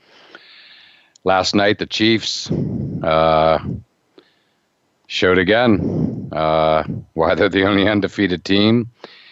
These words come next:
They just have all these weapons. Their offense is incredible. Their defense is solid, even without Eric Berry. And, uh, and they're just putting on a show. I, of course, witnessed them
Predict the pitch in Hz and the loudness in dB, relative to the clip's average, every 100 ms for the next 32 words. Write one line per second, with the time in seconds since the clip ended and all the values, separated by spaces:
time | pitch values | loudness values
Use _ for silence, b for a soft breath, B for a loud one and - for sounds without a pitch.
0 | B B B B B B _ _ _ - | B B B B B B _ _ _ -10
1 | 82 82 73 82 - 82 82 78 87 82 | -4 -4 0 -2 0 0 0 0 -2 -2
2 | 82 78 73 95 101 110 107 104 - 73 | -2 -4 -2 -2 0 4 4 2 0 0
3 | 80 82 - 85 78 80 76 76 85 87 | 0 -2 0 -2 -2 -4 -4 0 2 2
4 | 85 95 85 73 82 78 80 76 - - | 2 2 2 0 -2 -2 -2 -2 -2 0
5 | 90 85 90 90 78 80 73 80 80 85 | 0 2 2 2 0 -2 -2 0 2 2
6 | 87 82 87 87 90 101 101 B B B | 2 0 0 2 4 2 -2 B B B
7 | B B B B B 71 76 73 71 76 | B B B B B -2 0 2 2 2
8 | 76 76 76 73 - - - - - - | 4 4 2 0 -2 -4 -8 -16 -20 -14
9 | - 78 90 95 98 139 120 120 117 139 | -4 2 2 2 0 2 2 2 2 2
10 | 151 127 - _ - 76 78 90 85 - | 2 2 -4 _ -6 -4 -4 -4 -4 -4
11 | 90 92 82 - 90 90 87 | -4 -2 -4 0 2 2 0